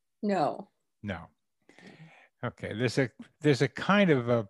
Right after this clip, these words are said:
Speaker 2: precognitive thing you have with family members. And I, I, I think you've, you've told me that, uh, that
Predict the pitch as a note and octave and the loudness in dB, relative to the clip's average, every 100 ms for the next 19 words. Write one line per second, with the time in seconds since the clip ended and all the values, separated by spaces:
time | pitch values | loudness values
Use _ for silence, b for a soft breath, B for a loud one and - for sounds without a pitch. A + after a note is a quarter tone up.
0 | - E3 D3+ - D3 C3+ B2 A2 G#2 - | -2 0 0 2 2 2 2 0 -2 -6
1 | - - b - C#3+ C3 A#2+ A2+ G#2 A#2+ | -12 -14 b -6 0 2 2 2 0 0
2 | A#2 G#2+ G#2 A2 - - C#3 C3 C3 A2 | -2 -4 -4 -4 -4 -4 0 2 2 -2
3 | G2+ G2+ F2+ - G2+ - - B B B | -2 -4 -8 -10 -12 -12 -16 B B B
4 | B B A#2+ A#2+ B2+ B2 A2+ B2 A#2 - | B B -2 2 2 0 -4 -6 -6 -6
5 | B2 - G#3 - C#3 A#2+ A2+ A2 A#2+ A2+ | -4 2 2 4 0 0 -4 -6 -4 -4
6 | - D3 C#3 B2+ A2 G#2+ A#2 A2 G#2 G#2 | 0 2 4 2 0 -2 -6 -6 -4 -6
7 | G2+ G#2+ A2+ | -8 -4 -4